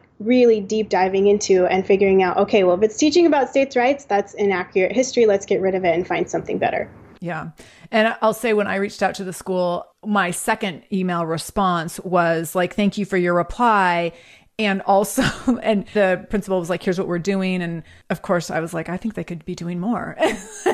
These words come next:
Speaker 2: And so, which, 'cause of course you can always be doing more, right? Like, no harsh criticism on her response at all. But I, my second email back was like, "Thank you so much for this response.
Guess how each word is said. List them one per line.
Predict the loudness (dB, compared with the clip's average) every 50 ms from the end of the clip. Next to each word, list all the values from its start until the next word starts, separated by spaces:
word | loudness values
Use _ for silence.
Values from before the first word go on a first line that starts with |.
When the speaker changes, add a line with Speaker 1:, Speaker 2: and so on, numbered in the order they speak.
| 0
Speaker 2:
And | 0 0 0 -2 -4 -10
so, | -2 0 2 2 2 0 -2 -6
which, | -12 -12 -4
'cause | -4 -2 0
of | 0 0 0 2
course | 0 2 2 2 0
you | -2
can | 0 2
always | 4 4 2 2
be | 2 0
doing | 2 2 0 2
more, | 0 0 2
right? | 2 2 2 2 2 2 0
Like, | 0 0 0 -4 _ 0
no | 2 2 2
harsh | 2 2 0 0 -2 -6
criticism | -4 -2 -2 0 0 0 0 0 2
on | 2 2 2
her | 4 2
response | 2 2 2 0 0 2 2
at | 2
all. | 4 4 6 4 4 2 -2 -20 -20 -20 -20 -20 -20 _ -2
But | 2 4
I, | 4 4 4 2 0 -2 -2
my | 0 2 2 2 2
second | 0 0 -2 -2 -2 -2 -4 -6 -6 -14 _ _ -4
email | -2 0 0 0 0
back | 2 2 2 2 0 0 0
was | -2 -2 0
like, | 0 -2 -2 0
"Thank | -2 -2 -2 -2
you | -4
so | -4 -2 -2
much | -2 -2 -4 -4
for | -6 -4
this | -4 -4 -4 -4
response. | -6 -6 -6 -2 0 2 2 4 2 0 -2 -6